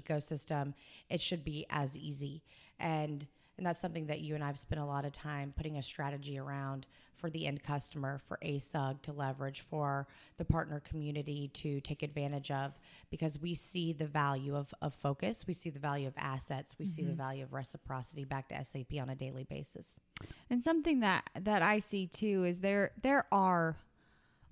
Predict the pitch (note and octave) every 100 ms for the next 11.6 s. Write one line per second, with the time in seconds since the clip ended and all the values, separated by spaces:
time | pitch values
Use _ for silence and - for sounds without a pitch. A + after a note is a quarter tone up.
0 | - G#3 G3+ F#3+ F#3 F3+ C#3 F3+ F#3 F3+
1 | F3 E3 - G3+ G3+ F#3 D#3+ D#3+ F3 F3
2 | - E3+ D3+ C#3 C#3+ - - _ _ _
3 | - G3 F#3+ F3+ F3 E3+ - E3 D#3+ D#3
4 | D3 D3 - F#3 F3+ F3+ G#3 F#3 G3 F3+
5 | F3 - F3+ D#3 D3+ - D#3 D3+ C#3+ E3
6 | F3+ F#3 F#3+ F#3 E3+ D#3 D3 C#3+ - -
7 | D3 C#3+ - _ _ _ _ _ - -
8 | E3+ D#3 D#3+ E3+ F#3+ G3 - F3+ D#3+ E3
9 | D#3 D3+ D3+ - - - - - - -
10 | - B3+ A3 B3 B3 C#4 A3+ F#3 G#3+ A#3
11 | A3 - A3 A3 A3